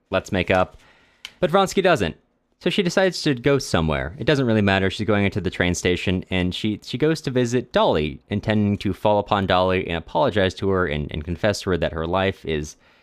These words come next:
is horrid, everything is bad, and, and she doesn't know what to do. When she gets there, however, she decides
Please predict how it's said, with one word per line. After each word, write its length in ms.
is 140
horrid, 420
everything 400
is 120
bad, 380
and, 240
and 140
she 100
doesn't 220
know 120
what 180
to 60
do. 400
When 180
she 160
gets 220
there, 180
however, 640
she 520
decides 560